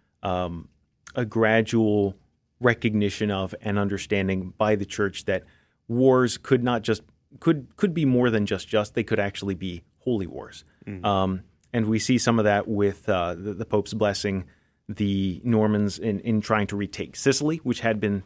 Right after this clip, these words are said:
Speaker 1: conquered by the Muslims, in blessing the various, uh, attempts of the, the Spanish Christians to retake Spain, which had also been conquered by the Muslims, and various, various other military expeditions. But the, the First Crusade is really the first, um,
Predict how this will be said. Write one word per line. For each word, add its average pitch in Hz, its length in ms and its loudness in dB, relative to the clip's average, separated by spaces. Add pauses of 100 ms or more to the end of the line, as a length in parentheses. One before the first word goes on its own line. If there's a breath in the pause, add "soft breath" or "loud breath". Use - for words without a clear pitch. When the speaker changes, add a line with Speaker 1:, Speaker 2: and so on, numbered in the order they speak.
Speaker 1:
conquered 110 380 -2
by 107 100 2
the 104 100 -2
Muslims, 110 460 0 (320 soft breath)
in 110 120 -2
blessing 104 480 2
the 98 200 -2
various, 98 520 0
uh, 95 260 -4
attempts 101 400 -6
of 92 260 -2
the, 92 280 -2
the 101 100 -10
Spanish 104 340 0
Christians 107 460 -4
to - 100 -8
retake 98 460 -6 (240)
Spain, 117 420 2
which 117 160 -4
had 104 140 2
also 98 200 -2
been 101 180 -6
conquered 101 340 -6
by 98 100 -4
the 92 80 -4
Muslims, 98 420 -2
and 110 140 0
various, 117 320 2
various 110 400 -2
other 98 160 -2
military 95 460 -4
expeditions. 98 640 -8 (420 soft breath)
But 120 180 2
the, 120 140 4
the 113 100 4
First 160 260 0
Crusade 123 320 2
is 104 120 2
really 117 280 2
the 98 100 -2
first, - 560 -4 (380)
um, 90 380 -4